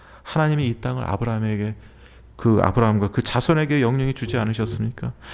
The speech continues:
약속의 땅 아닙니까? 그 여기에 성전을 주셔서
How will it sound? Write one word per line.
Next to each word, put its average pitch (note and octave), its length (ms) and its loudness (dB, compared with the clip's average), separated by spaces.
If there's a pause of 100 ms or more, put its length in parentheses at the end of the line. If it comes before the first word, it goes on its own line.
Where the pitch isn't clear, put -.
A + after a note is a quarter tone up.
(140)
약속의 G3 460 4
땅 F#3 160 2
아닙니까? C3+ 600 -4 (960)
그 G3 140 4
여기에 D#3 280 4
성전을 F3 480 2
주셔서 - 560 -4